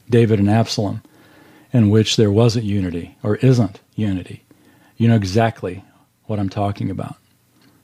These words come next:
It's a challenge. And this is why David packs so much here just in this very <laughs> first verse.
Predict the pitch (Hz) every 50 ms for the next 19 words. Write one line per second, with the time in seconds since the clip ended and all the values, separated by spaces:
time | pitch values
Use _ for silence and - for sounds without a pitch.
0 | _ _ 120 120 - - 95 - - 107 92 90 95 117 127 - - - - _
1 | _ _ _ _ _ _ _ _ _ _ _ _ _ _ _ - 117 110 107 104
2 | 101 98 101 101 113 110 - - _ _ _ - - 127 123 - 151 131 127 143
3 | 139 131 113 104 123 127 123 107 104 - - 131 131 123 117 - - - 143 123
4 | 113 117 127 123 110 - - 127 113 104 92 117 120 - 123 110 110 107 - -
5 | 101 107 117 117 107 - - - 147 143 120 - - 107 104 107 110 101 90 -
6 | - - -